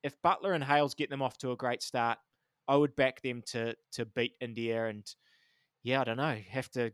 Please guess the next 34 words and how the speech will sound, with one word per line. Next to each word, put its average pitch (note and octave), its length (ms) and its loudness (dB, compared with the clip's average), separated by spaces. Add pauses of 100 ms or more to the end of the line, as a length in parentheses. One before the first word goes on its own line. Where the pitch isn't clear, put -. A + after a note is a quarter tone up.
(200)
endure C3+ 480 4
maybe C3 340 4
twenty C3 320 -4
nineteen B2+ 520 0
all B2 160 2
over B2+ 240 4
again, A#2+ 420 0 (800)
uh, A#2+ 260 2
in C#3 140 -4
that B2+ 180 -2
final. A#2+ 520 0
And, A#2 200 -8 (120)
um, A#2 280 -4 (320)
yeah, G#2+ 280 -4
I, C3+ 100 -4 (100)
I D#3 100 6
don't A#2 140 0
know. G#2+ 140 -4 (120)
I, D3+ 120 0 (200)
I, D#3 120 0 (280)
I E3+ 100 4
do G3+ 200 6
think E3+ 220 0
England's E3 340 -4
the D3+ 80 -4
best - 320 -2 (100)
team G3+ 520 -4 (180)
left D#3 340 -4
in D#3 120 -2
this D3+ 160 -4
tournament F#3+ 420 -4
in C#3 60 -6
terms C#3+ 340 -2
of B2+ 140 -2